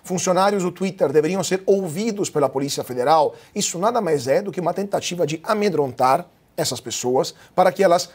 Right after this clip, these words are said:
não atuem ou, ah, recebendo ordens, aça-, eh, cumprindo ordens que vêm dos Estados Unidos e que elas tenham medo de fazer toda e qualquer coisa.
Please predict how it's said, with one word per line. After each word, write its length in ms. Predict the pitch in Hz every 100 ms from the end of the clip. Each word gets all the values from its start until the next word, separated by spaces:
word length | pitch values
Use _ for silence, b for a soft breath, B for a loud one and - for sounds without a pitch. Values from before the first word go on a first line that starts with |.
| b
não 360 | 170 233 302
atuem 580 | 240 - 226 233 156 135 b b _
ou, 240 | 190 160 151
ah, 120 | 135
recebendo 560 | 160 156 160 190 185
ordens, 460 | 151 165 165 143 131
aça-, 460 | 135 123 175 165 143
eh, 240 | 156 135 123
cumprindo 360 | 175 208 247 180
ordens 380 | 165 160 147
que 140 | - 160
vêm 320 | 151 180 160 B B
dos 240 | 170 226 185
Estados 420 | 170 151 147 143
Unidos 480 | 127 131 139 208 - B B
e 80 | 214
que 100 | 247
elas 220 | 240 240
tenham 300 | - 247 247
medo 460 | 226 196 220 247 185
de 100 | 170
fazer 540 | 190 202 160 208 220 -
toda 340 | - 220 220 220
e 60 | 220
qualquer 440 | - 214 - 196
coisa. 560 | - 175 151 123 110 98